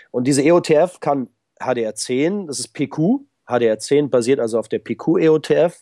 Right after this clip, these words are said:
für H D R, Dolby Vision auch. Ähm, H L G ist quasi eine Version, die untenrum immer noch wie ein normales Gamma fungiert und obenrum, da wo es in die Spitzenlichter geht, in die Helligkeit,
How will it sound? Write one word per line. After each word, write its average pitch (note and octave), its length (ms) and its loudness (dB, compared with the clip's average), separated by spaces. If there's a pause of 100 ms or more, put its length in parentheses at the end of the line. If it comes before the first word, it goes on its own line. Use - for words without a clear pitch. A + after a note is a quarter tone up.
für C3+ 300 -2
H C3+ 100 0
D C3+ 100 2
R, C#3 240 -2 (380)
Dolby B2 440 0
Vision G#2 180 -6
auch. A2+ 280 -2 (880)
Ähm, B2 400 0
H D#3 220 0
L C3 160 -2
G C3+ 280 -4
ist F#3+ 220 -6
quasi D3+ 340 -6
eine C3 360 -4 (360)
Version, C3 640 2
die C#3 160 0
untenrum E3 560 0
immer E3 180 2
noch D3 140 0
wie C#3+ 80 -8
ein C#3+ 60 -8
normales C#3+ 400 -2
Gamma F3+ 260 -2
fungiert A#2+ 560 -10 (680)
und C#3 200 -2
obenrum, C#3 580 2
da C#3 220 0
wo D3 80 -4
es C3+ 100 -10
in C3+ 60 -10
die B2+ 80 -10
Spitzenlichter C3 680 -8
geht, A#2 140 -6
in A#2+ 80 -6
die A#2+ 100 0
Helligkeit, C#3+ 640 0